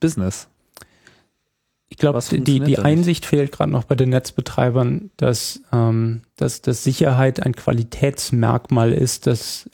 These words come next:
Speaker 2: wenn heute noch nicht, dann zukünftig, ähm, Marktentscheidungen mit beeinflussen wird. Zurzeit argumentiert man bei den Netzbetreibern folgendermaßen.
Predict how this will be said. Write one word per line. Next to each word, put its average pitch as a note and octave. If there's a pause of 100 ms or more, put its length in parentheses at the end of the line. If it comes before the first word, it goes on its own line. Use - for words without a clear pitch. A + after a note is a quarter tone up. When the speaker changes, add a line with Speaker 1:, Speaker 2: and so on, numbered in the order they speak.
(180)
Speaker 2:
wenn C#3+ (120)
heute D#3+
noch B2+
nicht, C3+
dann B2
zukünftig, C#3
ähm, A#2 (760)
Marktentscheidungen A2+ (400)
mit B2+
beeinflussen A#2
wird. C3+
Zurzeit C#3
argumentiert C#3
man B2+
bei B2+
den B2
Netzbetreibern A#2
folgendermaßen. -